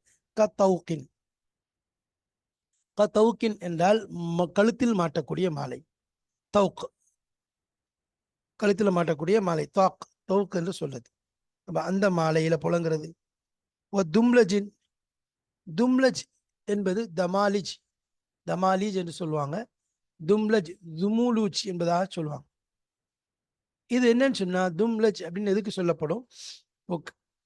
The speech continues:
பெண்கள் கையில அணியக்கூடிய காப்புகள் இருக்கு, அது வெள்ளி, தங்கம் இப்படி இருக்கு. ஆண்கள் பொதுவாக இந்த தோல் பட்டையில, ஆண்கள் இல்ல, பொதுவா அந்த தோல் புஜத்துல அணியக்கூடிய ஒரு காப்புக்கு தான் தும்லஜ் என்பதாக சொல்லுவாங்க.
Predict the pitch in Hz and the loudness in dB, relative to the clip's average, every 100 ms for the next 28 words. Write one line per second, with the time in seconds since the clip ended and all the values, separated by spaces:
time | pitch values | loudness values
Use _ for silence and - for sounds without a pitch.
0 | - 175 185 208 208 202 - _ _ _ | -6 -2 0 2 0 -4 -14 _ _ _
1 | _ _ - - _ _ _ _ - 196 | _ _ -12 -12 _ _ _ _ 0 4
2 | 208 196 190 - 185 196 190 185 165 180 | 6 6 4 0 0 2 2 0 0 0
3 | 269 - _ _ _ _ _ _ _ _ | -2 -6 _ _ _ _ _ _ _ _
4 | _ _ _ _ _ _ _ _ _ _ | _ _ _ _ _ _ _ _ _ _
5 | - 202 202 165 156 143 - - _ 190 | -2 0 0 -2 -4 -6 -10 -20 _ -4
6 | 180 175 175 175 175 165 185 151 143 135 | -2 -2 -2 -2 -2 -2 -4 -6 -10 -12
7 | - _ _ _ _ _ _ _ - 196 | -16 _ _ _ _ _ _ _ -2 2
8 | 254 269 254 226 180 - 190 202 190 156 | 4 4 2 2 -2 -4 0 4 4 2
9 | 165 - _ _ _ _ 185 175 180 - | 0 -4 _ _ _ _ -8 -8 -8 0
10 | 226 262 220 180 139 120 - 160 180 214 | 4 4 0 -8 -8 -12 -10 -6 -2 -2
11 | 208 220 190 190 226 196 151 214 254 226 | 0 -2 -2 0 2 2 4 4 4 0
12 | - 175 214 196 214 170 170 160 156 190 | -4 -2 -2 0 0 0 -4 -8 -6 -6
13 | 254 _ - _ - 202 190 190 196 190 | -6 _ -20 _ -2 0 2 2 2 -2
14 | 156 202 156 185 202 208 175 156 151 143 | 0 -2 2 0 2 2 0 -4 -6 -6
15 | 180 - 139 117 | -10 -12 -10 -12